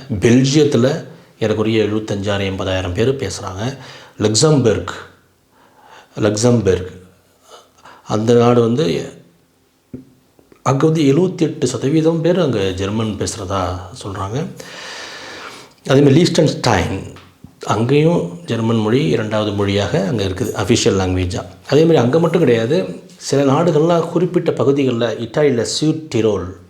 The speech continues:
சவுத் டிரோல் அந்த இடத்துல, அதே மாதிரி போலந்துல ஒரு சில, சில பகுதிகள்லாம் அங்கெல்லாம் ஜெர்மன் மொழி பேசுறாங்க.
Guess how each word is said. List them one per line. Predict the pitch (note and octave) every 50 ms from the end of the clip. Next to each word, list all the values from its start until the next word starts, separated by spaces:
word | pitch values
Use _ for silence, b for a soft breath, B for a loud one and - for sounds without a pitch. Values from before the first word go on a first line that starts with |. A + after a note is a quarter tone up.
| b b b b b b b b b b b
சவுத் | _ - - - - C3 C3 C3+ C3+ - - - - -
டிரோல் | G#2+ F#2+ F#2+ F#2+ F2+ F2+ F#2 F#2 F2+ - - _ _ _ _ _
அந்த | _ - A2 G#2 F#2+ G2+
இடத்துல, | G2 G2 G#2
அதே | A2+ A#2
மாதிரி | A#2 A#2+ -
போலந்துல | - - D3 D#3 D#3 C#3 B2 A#2 A2+ A2+
ஒரு | A#2+ B2 B2
சில, | - C#3 C#3
சில | B2 A#2+ A#2+
பகுதிகள்லாம் | - - C#3+ D3+ D3 D#3 C#3 B2+ A2+ A2+ A#2+ D3+ G3 G3 - B B B B B B B B B B
அங்கெல்லாம் | - A2+ A2+ A2+ A2+ A#2+ A#2+ A2+
ஜெர்மன் | G#2+ G#2 G2 G2 G2 G2
மொழி | F#2 F#2 F2+ F#2 F#2+ G#2+ B2+ C3+ - - -
பேசுறாங்க. | - F#2+ F2 - - F#2+ F2 E2+ F2+ -